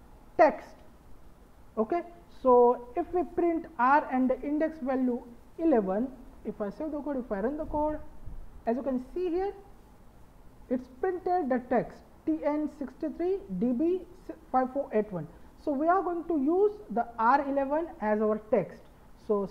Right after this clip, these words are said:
simply what we are going to do, we are going to remove the print, and we are going to use C V two. Oh, let's make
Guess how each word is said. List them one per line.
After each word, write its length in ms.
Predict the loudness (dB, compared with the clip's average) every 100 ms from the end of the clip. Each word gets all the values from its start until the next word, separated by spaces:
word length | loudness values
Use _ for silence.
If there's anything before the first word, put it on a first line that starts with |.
| -6
simply 560 | -6 -6 -6 -2 0 0
what 320 | -4 -6 -8
we 140 | -6 -6
are 80 |
going 240 | -4 -6 -6
to 60 | -6
do, 100 | -4
we 300 | -4 -4 -4
are 120 | -4
going 220 | -4 -4 -6
to 100 | -6
remove 300 | -2 -2 -2
the 120 | -6
print, 580 | -6 -4 -2 -2 -4 -6
and 180 | -6 -2
we 80 | -2
are 80 |
going 180 | 0 -2
to 100 | -4
use 400 | -4 -4 -2 -4 -8 -16 -18 -20 -18 -10
C 80 | -6
V 140 | -4 -4 -2
two. 400 | -2 0 -2 -6 -10 -18 -20 -18 -14
Oh, 100 | -14 -14 -18 -16 -12
let's 280 | -12 -12 -14 -12
make 120 | -12